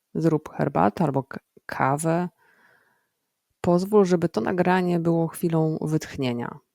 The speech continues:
ale też i zrozumienia, czym jest trauma. Temat poważny, ale możesz po prostu słuchać we własnym tempie.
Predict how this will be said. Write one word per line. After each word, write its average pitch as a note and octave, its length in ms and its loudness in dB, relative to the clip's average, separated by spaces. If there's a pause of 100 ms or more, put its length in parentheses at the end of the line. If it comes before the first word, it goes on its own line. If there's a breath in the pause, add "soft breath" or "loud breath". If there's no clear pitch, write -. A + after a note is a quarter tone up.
(880)
ale G3+ 180 6
też - 380 0
i E3 140 -2
zrozumienia, D#3 920 0 (100)
czym F3 320 0
jest D#3 340 -2
trauma. C3 540 0 (440)
Temat - 360 -2
poważny, D3 720 0 (1500 soft breath)
ale B3+ 160 6
możesz F3+ 340 2
po D#3+ 100 -2
prostu - 340 -4
słuchać - 760 -6
we F#3 160 4
własnym C#3 640 -2
tempie. C3+ 640 -6